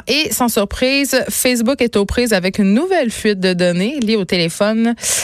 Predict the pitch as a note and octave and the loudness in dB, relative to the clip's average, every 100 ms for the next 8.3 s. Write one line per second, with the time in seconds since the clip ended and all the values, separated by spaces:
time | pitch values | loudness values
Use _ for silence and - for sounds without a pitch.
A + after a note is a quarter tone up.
0 | - - - - - - E4+ C5+ - - | -8 -10 -14 -16 -14 -4 -2 -2 -2 -2
1 | F#4+ D4 B3+ G#3 C4+ - G#3+ A3 G#3+ G3+ | 0 2 0 0 -2 -2 -2 0 2 2
2 | G3+ A#3 A#3+ G3+ F#3 - F#3 - - G3 | 2 0 0 0 -2 -2 -4 -6 -4 0
3 | G3 G3 F3+ - G#3 F3+ F3+ F#3+ F#3+ G3 | 0 0 0 0 -2 0 0 -2 -2 -2
4 | F3+ - A#3+ - G3 F3 F#3+ F#3+ F#3 G3 | -2 0 -2 0 0 2 0 2 2 2
5 | A3+ - F3+ E3+ F3+ A3 A3+ F#3+ - G#3 | 0 0 0 0 0 0 2 0 0 0
6 | A#3+ F4+ A3 F#3+ F3 - B3 B3 G3+ A#3 | 0 -2 -2 -2 -2 0 2 2 2 0
7 | B3 G3+ F3+ - G3 A3 G#3 G#3+ G#3+ G4+ | 0 0 -2 0 -2 -2 -2 -2 0 0
8 | C#4+ A3+ - | 0 0 -2